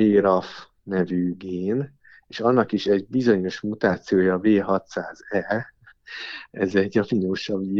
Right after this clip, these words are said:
cser-, cserét kódol, és, ö,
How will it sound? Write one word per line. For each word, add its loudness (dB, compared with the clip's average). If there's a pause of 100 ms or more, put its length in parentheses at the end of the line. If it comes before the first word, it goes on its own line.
cser-, 0
cserét 0
kódol, 6 (540)
és, 2
ö, 6